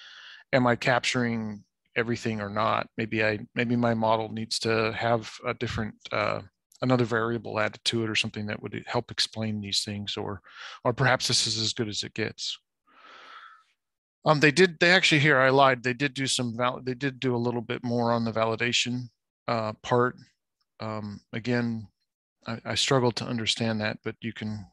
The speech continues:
you can collect the, the, the variables there and, and, and you get the same, the same outputs. Again, back to kind of the original part of the book where they were saying the same outputs are repeated over and over again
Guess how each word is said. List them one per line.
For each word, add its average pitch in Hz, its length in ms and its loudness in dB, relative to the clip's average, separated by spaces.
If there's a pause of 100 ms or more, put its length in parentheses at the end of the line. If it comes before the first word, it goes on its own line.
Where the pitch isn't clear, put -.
you 113 100 -14
can 107 300 -6 (340)
collect 117 400 0
the, 110 400 -2
the, 107 180 -6 (280)
the 110 80 -6
variables 107 580 -4
there 104 380 -4
and, 101 200 -10
and, 101 240 -10 (640)
and 101 180 -8
you 101 120 -8
get 113 160 -6 (140)
the 117 60 -4
same, 120 520 4
the 135 80 -2
same 131 220 4
outputs. 117 580 -2
Again, 139 400 2
back 139 260 2
to 139 120 0
kind 135 220 0
of 113 100 -4
the 123 120 -4
original 117 480 -2
part 120 300 0
of 110 100 -10
the 107 80 -12
book 120 300 -4
where 117 120 2
they 113 100 0
were 107 80 -4
saying 113 300 0
the 110 100 -6
same 113 240 0
outputs 110 500 -4
are 104 200 -6 (1000)
repeated 120 400 2
over 113 260 2
and 107 100 -4
over 110 240 -4
again 110 420 -6